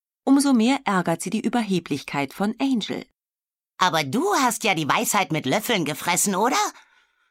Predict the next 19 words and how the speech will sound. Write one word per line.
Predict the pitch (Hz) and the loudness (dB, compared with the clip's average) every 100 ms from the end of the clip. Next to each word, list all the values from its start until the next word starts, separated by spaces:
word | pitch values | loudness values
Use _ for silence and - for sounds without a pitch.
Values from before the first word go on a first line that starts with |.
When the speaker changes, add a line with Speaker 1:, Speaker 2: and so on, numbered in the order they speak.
| _ | _
Speaker 2:
Wir | - 135 - | -6 -6 -4
Teufel | 160 175 - 202 143 | -2 -2 0 -2 0
haben | 202 311 | 0 0
es | 269 175 | 0 0
halt | 165 - | -2 -2
nicht | 185 - | -4 -2
so | 214 | -2
mit | 170 143 | -2 -2
dem | 175 | -4
feuchten | - 214 170 - | -2 -2 -2 -4
Element. | 180 190 185 190 190 185 - _ _ _ _ - | -4 -2 0 0 -2 -6 -12 _ _ _ _ -14
Speaker 1:
Schaudernd | - - 208 254 170 147 139 | -8 -2 0 2 0 -2 -2
denkt | 131 - | -4 -2
Luzi | 170 214 - | -2 0 -2
an | 135 | -2
die | 131 127 | -2 -4
Spraydose | - 175 214 143 151 160 | -4 -2 0 0 0 0
mit | 147 139 | -2 -2
Weihwasser, | 160 196 180 127 - 143 | -2 -2 0 -2 -2 -4